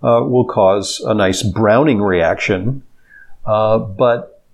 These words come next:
you know, when it comes to food, uh, that's tasty. But when it comes to,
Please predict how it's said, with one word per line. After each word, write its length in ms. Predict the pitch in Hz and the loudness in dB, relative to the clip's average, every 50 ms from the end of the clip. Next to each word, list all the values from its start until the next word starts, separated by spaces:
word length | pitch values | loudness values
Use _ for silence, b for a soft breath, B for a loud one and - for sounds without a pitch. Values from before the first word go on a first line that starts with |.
| _ _ - _ | _ _ -20 _
you 200 | - 190 185 135 | -16 -4 -2 0
know, 100 | 120 107 | 0 0
when 260 | 104 101 101 117 123 | -2 -4 -2 -2 -2
it 60 | 120 120 | 0 0
comes 160 | 139 123 - | 0 -2 0
to 100 | - 110 | -2 -4
food, 580 | - - - 208 233 185 143 123 123 123 127 _ _ _ _ _ _ _ _ _ _ | -4 0 0 2 4 4 2 2 0 -2 -8 _ _ _ _ _ _ _ _ _ _
uh, 200 | - 113 110 110 | -2 0 0 0
that's 260 | 104 101 127 117 - - | 2 0 -2 -2 -2 -2
tasty. 640 | - 151 180 202 196 - - 117 107 107 110 107 _ | -2 0 0 0 -2 -2 -2 0 0 0 -2 -4 _
But 160 | 113 110 127 | -4 -2 0
when 180 | 127 117 117 123 | 0 0 0 -2
it 60 | 117 | -2
comes 300 | - 151 143 139 135 135 - | 0 0 0 0 -2 -4 -6
to, 460 | - - 131 123 113 113 113 110 | -2 0 2 2 2 2 0 -2